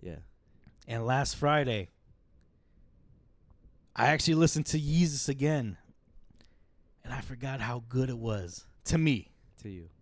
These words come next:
Speaker 2: Yeah, to me. Let me, let me preface that, 'cause
Speaker 1: Yeah.
Speaker 2: a lot of people don't like it.
Speaker 1: Nah,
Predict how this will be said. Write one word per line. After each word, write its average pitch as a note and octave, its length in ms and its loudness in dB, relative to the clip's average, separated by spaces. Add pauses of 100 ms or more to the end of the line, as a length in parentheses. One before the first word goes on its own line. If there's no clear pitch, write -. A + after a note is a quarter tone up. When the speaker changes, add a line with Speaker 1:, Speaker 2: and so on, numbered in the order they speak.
(180)
Speaker 2:
Yeah, G2+ 240 -8
to A#2 100 -6
me. F#2+ 260 -6
Let G2 120 -8
me, A#2+ 180 -4
let - 80 -14
me G2+ 80 -6
preface - 340 -10
that, F2+ 240 -12
'cause G2+ 160 -14
Speaker 1:
Yeah. F2+ 60 -10 (460)
Speaker 2:
a B2 40 -18
lot B2+ 60 -10
of C3 80 -12
people C3 180 -4
don't B2+ 180 -4
like A#2 260 -2
it. - 100 -12 (220)
Speaker 1:
Nah, A#2+ 300 -6